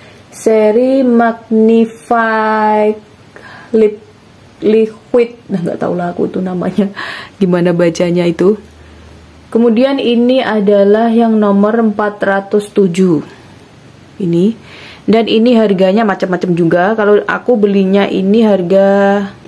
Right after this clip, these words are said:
murah juga ini. Lima belas atau tujuh belas ribu, aku lupa. Pokoknya sekitar itu. Mungkin lima belasan ya ini harganya.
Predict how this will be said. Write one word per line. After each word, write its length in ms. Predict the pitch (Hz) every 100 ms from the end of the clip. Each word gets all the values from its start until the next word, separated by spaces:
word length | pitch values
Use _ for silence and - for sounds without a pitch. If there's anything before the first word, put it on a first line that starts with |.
| 208
murah 240 | 208 190
juga 320 | 180 175 180
ini. 400 | 180 175 214 - - - - - - - 196
Lima 320 | 196 196 185
belas 240 | 185 202
atau 240 | 185 190 185
tujuh 200 | 196 175
belas 280 | 180 180
ribu, 240 | 190 170 208
aku 240 | 190 185
lupa. 440 | 165 - 156 190 - - -
Pokoknya 320 | - 196 208
sekitar 560 | 202 196 190 175 170 -
itu. 400 | 170 - 170 208 - - - - - - -
Mungkin 320 | 214 208 240 220
lima 160 | 202
belasan 400 | 175 170 165 185
ya 120 | 160 156
ini 280 | 156 160 170
harganya. 560 | 165 160 156 156 160